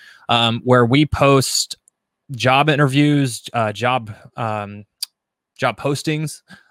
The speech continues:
<laughs> on, on our LinkedIn channel that has, like, ten thousand people on it now. Um,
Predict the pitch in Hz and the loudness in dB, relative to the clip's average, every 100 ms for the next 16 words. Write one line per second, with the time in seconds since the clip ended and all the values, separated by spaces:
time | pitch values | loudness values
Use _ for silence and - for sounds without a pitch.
0 | - 127 170 151 139 131 123 120 120 120 | -8 -4 0 0 0 -2 -2 -2 -4 -4
1 | 131 120 120 - 131 131 120 110 120 113 | -6 -8 -8 -6 -6 -4 -4 -2 -2 -2
2 | 107 95 - 135 123 123 123 113 127 127 | -4 -8 -8 -6 -2 -4 -4 -8 -8 -6
3 | 131 131 - 135 131 135 - - - - | -6 -6 -4 -2 0 -2 -4 -20 -20 -20
4 | _ _ 123 120 117 113 113 | _ _ 0 0 0 -2 -6